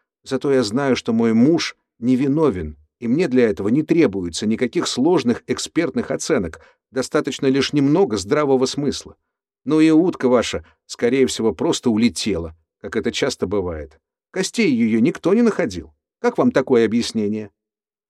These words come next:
Прокурор сжал зубы от гнева и подумал: «Да она же просто дура». Его всегда до глубины души раздражали блондинки,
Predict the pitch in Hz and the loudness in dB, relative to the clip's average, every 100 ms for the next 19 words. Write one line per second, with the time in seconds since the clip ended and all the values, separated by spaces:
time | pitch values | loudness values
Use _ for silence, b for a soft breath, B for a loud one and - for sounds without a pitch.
0 | _ _ _ _ _ _ - 101 95 110 | _ _ _ _ _ _ -10 -8 -2 2
1 | 113 104 - 92 98 107 92 92 127 139 | 2 2 -6 -4 0 2 0 0 4 4
2 | 131 123 139 139 143 b b b _ - | 4 2 2 4 2 b b b _ -16
3 | 98 127 123 104 85 78 73 _ _ _ | -2 2 2 2 -2 -8 -10 _ _ _
4 | _ 85 90 98 127 127 - _ - 156 | _ -12 -6 -2 0 0 -4 _ -8 -8
5 | - 190 123 156 110 73 - _ _ _ | -4 -4 -4 -2 -2 -4 -12 _ _ _
6 | _ _ _ _ - 107 101 - 90 120 | _ _ _ _ -8 -4 -4 -6 0 2
7 | 107 101 104 98 113 113 92 98 - 156 | 2 0 -2 0 0 0 -2 -6 -4 -4
8 | 90 80 104 104 127 90 78 107 110 98 | -4 -6 -4 0 0 -2 -2 0 0 -2
9 | 165 127 - | -2 -2 -4